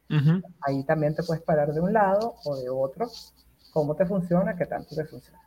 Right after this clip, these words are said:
Speaker 2: Y el último, ahora sí, que creo que es el más importante de todos, es el tema de cultura y comunicación. ¿Me comunico mejor en vivo o mejor a través de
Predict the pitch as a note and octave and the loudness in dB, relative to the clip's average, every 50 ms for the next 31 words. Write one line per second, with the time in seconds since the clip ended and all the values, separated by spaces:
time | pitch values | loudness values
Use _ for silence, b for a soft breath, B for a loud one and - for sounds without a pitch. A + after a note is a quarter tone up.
0 | _ - F#3 F#3 F#3 F3+ G#3 A#3 C#4 C#4 C#4 C#4+ C4+ B3 G#3+ G3 G3 G#3 G#3 - | _ 0 2 2 4 6 6 6 6 4 4 2 2 6 6 8 8 6 6 4
1 | - B3+ D4+ - - - - _ _ _ - - - _ _ _ _ - D#3+ D#3 | 0 -2 -2 -2 -6 -12 -20 _ _ _ -20 -20 -20 _ _ _ _ -2 2 2
2 | E3+ F3 F#3 G3 G3 G3 F#3 F#3+ F#3+ G#3 A3 A#3+ C4+ D#4 D#4 - C#4 B3 - G#3 | 4 4 4 6 6 6 6 6 6 6 8 8 8 8 6 6 4 4 4 4
3 | F#3 F3+ F#3+ F#3 F#3 F#3 F3 E3+ F3 G#3+ B3+ D4 D4 C#4 - - - _ _ _ | 4 4 2 2 2 2 2 2 4 4 4 4 2 0 -6 -14 -20 _ _ _
4 | _ _ _ _ _ _ _ _ - D3 C#3+ D3 C#3+ - D#3 D#3 D#3 E3 D#3+ D#3 | _ _ _ _ _ _ _ _ -6 -4 -4 -2 0 0 2 2 2 4 4 4
5 | E3+ G#3+ - - - - - _ _ _ _ _ _ _ _ - A3+ A#3 A3+ G3+ | 4 2 0 -4 -8 -14 -20 _ _ _ _ _ _ _ _ 0 2 4 4 2
6 | E3+ F#3 G3 F#3+ F#3 G#3 G#3 - A3+ A3 G3+ F3+ D#3+ - F3 - B2 - - - | 0 0 2 2 2 2 2 0 0 2 2 2 2 0 0 -4 -8 -10 -12 -12
7 | B2+ A#2 - - - _ _ _ _ _ _ b b b b b b _ - F3 | -12 -12 -12 -14 -20 _ _ _ _ _ _ b b b b b b _ 2 2
8 | F#3 F3+ F3+ F#3+ F3+ F3+ F3 F3 F3 F3 F3 A#3+ B3+ B3+ A#3 F#3 F3+ G3 G3+ G#3+ | 2 4 4 4 4 6 6 8 8 8 8 6 6 4 4 6 8 8 8 8
9 | A#3 C4 C#4+ C#4+ D#4 D4+ C#4 - - _ _ _ _ _ _ _ _ - F3+ F3 | 8 4 2 0 -2 -4 -8 -12 -18 _ _ _ _ _ _ _ _ -2 2 2
10 | E3+ E3 E3 E3+ F#3+ A3+ C4 D4+ F4+ G4+ - - - - _ _ _ _ _ _ | 4 4 2 2 0 0 2 2 0 0 -2 -6 -16 -20 _ _ _ _ _ _
11 | _ _ _ _ _ _ _ _ _ _ _ F#3+ G3 G3 G3 G#3 A#3 B3 - - | _ _ _ _ _ _ _ _ _ _ _ 8 10 10 10 10 10 8 6 4
12 | F3 E3+ D#3 D#3 D#3+ D3+ D#3 D#3 D#3 - E3+ D#3 C#3+ C#3 C#3+ C#3+ C#3+ D#3 D#3 D#3+ | 2 2 2 2 2 2 2 2 2 2 2 4 2 2 0 -2 0 0 2 2
13 | E3 F#3 G3 - - - - | 2 0 -2 -4 -8 -18 -20